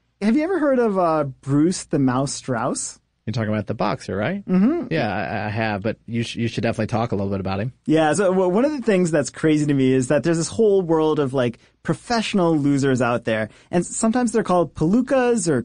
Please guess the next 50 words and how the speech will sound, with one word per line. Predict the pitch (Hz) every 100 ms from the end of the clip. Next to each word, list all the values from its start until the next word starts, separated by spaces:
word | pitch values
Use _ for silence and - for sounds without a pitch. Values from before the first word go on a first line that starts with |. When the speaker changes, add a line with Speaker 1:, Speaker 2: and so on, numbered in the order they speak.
| -
Speaker 1:
tomato | 135 131 170 226
cans, | 233 233 220 220 214 202
but | 190 180
they're | 214 214
the | 190 185 175
undercard | 190 208 - 202
opponents | 190 - 160 160 160 -
who | 156
keep | - 233 -
fighting | 170 165 165 156
because | 143 135
they | 135
still | - 143 131
love | 120 113
the |
fight. | - 180 143 - _ _ _ _ _ _
Speaker 2:
I | 127
mean, | 135 131 127 120 - _ -
that | 123
does | 123 123
sound | - 107 -
pretty | 113 101
terrible | - 95 95 92
to |
me, | - 427
<laughs> |
though. | - 392 - 269 - 277 -
Speaker 1:
Yeah, | 214 - 160
me | 180 175
too. | 233 170 - - 330
But | 214 208 175 156
Bruce's | 220 262 302
story | 262 220
is | 160
particularly | - - - 320 311 202 151
odd | 127 131 147
because | 156 190 175 165
he | 202
might | 214 214
be | 208
the | 160
best | 135 156 147 - -
loser | 139 139 139 139
in | 131
history, | 147 147 143 117 110 _ _ _ -
both | 254 302
as | 202 175
a |
good | 170 165
sport, | - - 143 208